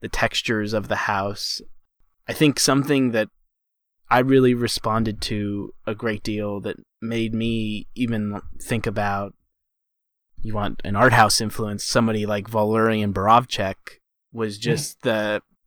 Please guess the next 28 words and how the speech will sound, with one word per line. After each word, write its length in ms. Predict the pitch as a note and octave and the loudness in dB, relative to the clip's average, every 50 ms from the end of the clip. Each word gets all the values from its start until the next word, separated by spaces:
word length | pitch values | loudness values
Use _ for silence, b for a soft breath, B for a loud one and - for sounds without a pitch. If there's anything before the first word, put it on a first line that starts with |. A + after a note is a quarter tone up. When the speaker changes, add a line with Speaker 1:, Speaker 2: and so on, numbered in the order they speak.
| - - | 0 2
Speaker 1:
there 200 | C3+ B2+ C3 C3+ | 4 6 6 8
is 180 | C#3+ D3 C#3 C#3 | 6 6 6 6
an 200 | C3+ C3 B2 A#2+ - | 4 4 4 2 2
emphasis 1080 | - B2 A#2+ - - C3+ B2 - - - A#2 A2+ A2 - - - - - - - - _ _ _ _ _ _ _ _ _ _ | 0 0 0 0 0 0 0 0 0 2 2 2 2 0 -2 -2 -2 -4 -6 -8 -12 _ _ _ _ _ _ _ _ _ _
on 160 | A2+ A2+ A2 - | -2 -2 -2 0
objects 760 | - G#2+ G#2 G#2+ A#2+ B2+ C#3 C#3+ D#3+ - - - - - - - _ - | 0 0 0 0 2 4 4 4 4 2 -2 -6 -6 -6 -10 -12 _ -4
in 100 | C3+ C#3 | -2 -2
the 80 | C3+ | -2
film, 500 | - - C#3 C3+ C3+ C#3 C#3+ C#3+ C#3+ D3+ - _ _ _ _ _ _ _ _ - | -2 -2 -2 -2 -2 -2 -4 -6 -8 -12 -16 _ _ _ _ _ _ _ _ -4
and 160 | B2 A#2 A#2+ | -2 -2 0
just 200 | B2 C3 - - | 0 0 0 0
the 80 | C#3+ B2 | 0 2
way 180 | A#2+ A#2 A#2 | 2 2 0
that 200 | A2+ A2+ A2 - - _ _ | 0 -2 -4 -6 -8 _ _
everyday 500 | - B2 A#2+ B2 B2+ B2 A#2 B2 A2 A2 | -2 0 2 4 4 4 4 4 4 4
objects 600 | - G#2 G#2+ A2 A2+ A2 A2 G#2+ G2 - - - | 4 4 4 4 2 0 0 -2 -2 -2 -6 -8
can 280 | - - - A2+ G#2+ G2+ | -8 -8 -6 -4 -4 -4
become 880 | G2+ G#2 - - - - G#2+ G#2+ G#2 G#2 G#2 G#2 G2+ G2+ G2 G2+ - - - - | -4 -6 -6 -4 -4 -2 -2 -2 0 0 0 0 0 0 -2 -2 -4 -6 -6 -6
these 220 | - A2 G#2 G2+ G2+ | -6 -6 -6 -6 -4
very 280 | - A2 G#2 G#2 G2+ | -2 -2 0 0 0
menacing 800 | G2+ G2+ G2+ G2+ G#2 G#2 G2+ - - - G2+ G2+ G2 F#2+ F#2+ F2+ - | 0 0 0 0 0 0 0 0 0 0 -2 -4 -4 -6 -8 -8 -6
presence. 600 | - - G#2 G2+ F#2+ - E2 E2+ - - - - - _ _ _ _ _ _ _ _ _ _ _ _ _ _ _ | -4 -2 -2 -2 -2 -6 -8 -10 -10 -12 -12 -14 -14 _ _ _ _ _ _ _ _ _ _ _ _ _ _ _
But 120 | - C#3 C#3 | -6 -4 -2
no, 240 | D3 D3+ C#3 B2 | 0 0 0 0
the, 200 | A#2 B2 A#2+ A2+ | -2 -2 -4 -4
definitely, 460 | G#2+ - C3 B2 - - C3+ B2 A#2+ A2+ | -2 -2 -2 -2 -2 -4 -4 -4 -4 -4
like, 200 | A#2 A2 - - | -4 -6 -6 -6
the, 520 | - A2+ G#2+ G#2+ G#2 G#2 G#2+ G2 - G2 | -4 -4 -2 -2 -2 -4 -6 -8 -12 -14